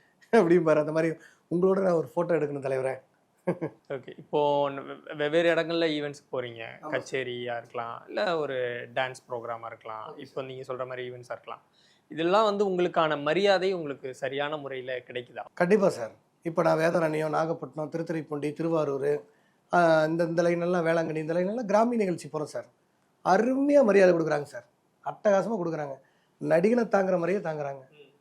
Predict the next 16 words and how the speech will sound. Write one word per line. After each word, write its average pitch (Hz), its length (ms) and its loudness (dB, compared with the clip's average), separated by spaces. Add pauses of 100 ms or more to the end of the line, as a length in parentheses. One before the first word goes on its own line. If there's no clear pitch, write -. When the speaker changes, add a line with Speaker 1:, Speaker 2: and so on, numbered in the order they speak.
Speaker 1:
சேர் 165 260 4
போடுறதுலேருந்து, 147 600 -6
தண்ணி 165 260 -4
குடிக்கிறதுக்கு 170 440 -4
தண்ணி 147 220 -10
கொடுக்கறதுலேருந்து, 135 560 -10 (500)
சாப்பாடு 190 480 2
கொடுக்கறதுலேருந்து, 143 720 -8
எங்களுக்கு 147 300 -6
சம்பளம் 190 360 -4
கொடுக்கறதுலேருந்து, 139 580 -10 (420)
இன்னிசை 240 480 2
கச்சேரி, 175 760 0
கிராமிய 180 440 0
கலை 156 220 -4
நிகழ்ச்சி, 139 400 -6